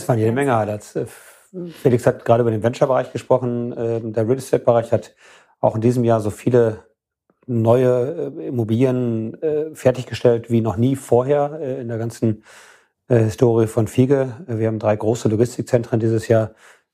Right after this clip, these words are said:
fertiggestellt, ähm, in, in, in Zülpich, ein großes Zentrum, wo wir auch mit zwei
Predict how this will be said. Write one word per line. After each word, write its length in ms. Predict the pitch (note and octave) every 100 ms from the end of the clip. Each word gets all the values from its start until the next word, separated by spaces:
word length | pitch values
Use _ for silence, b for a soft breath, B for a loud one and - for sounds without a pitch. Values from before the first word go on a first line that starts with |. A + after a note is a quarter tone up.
| _
fertiggestellt, 1080 | - B2+ C#3 - C#3+ - B2 A#2+ - -
ähm, 460 | G3+ A2+ A2 A2 A2
in, 260 | A#2+ A2 G#2+
in, 220 | C3 A2
in 140 | C3
Zülpich, 580 | G#2+ C3 C#3+ D3 C3+ -
ein 100 | B2
großes 320 | A#2 A#2 -
Zentrum, 420 | - A#2 - A#2+ A2+
wo 80 |
wir 140 | A2 A#2
auch 80 | -
mit 240 | A2+ - B B B B _ -
zwei 500 | - A#2+ A2 A2